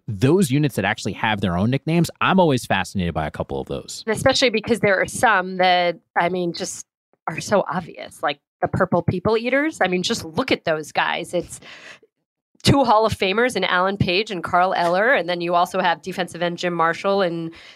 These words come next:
Speaker 2: tackle Gary Larson. You look at those four starting defensive linemen. They played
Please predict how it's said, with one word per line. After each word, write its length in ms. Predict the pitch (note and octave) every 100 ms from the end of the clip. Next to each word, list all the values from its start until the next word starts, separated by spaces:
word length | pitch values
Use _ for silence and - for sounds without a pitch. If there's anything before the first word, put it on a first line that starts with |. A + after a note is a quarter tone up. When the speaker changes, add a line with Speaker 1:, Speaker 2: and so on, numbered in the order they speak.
| -
Speaker 2:
tackle 360 | A3 F3 - F#3+
Gary 320 | F3 F#3 F3+
Larson. 460 | E3 F3 - A#3+ A3
You 80 |
look 180 | F3 F#3+
at 80 | A3+
those 220 | F3 E3
four 540 | - - F3+ F#3 G3+ A#3
starting 640 | - - F3+ F3 F#3 F#3
defensive 600 | - F3+ F3+ F3+ E3+ D3+
linemen. 560 | D#3 D3+ E3 F#3+ A3 C4
They 140 | F#3
played 600 | E3 - F#3 F3+ F#3 F#3+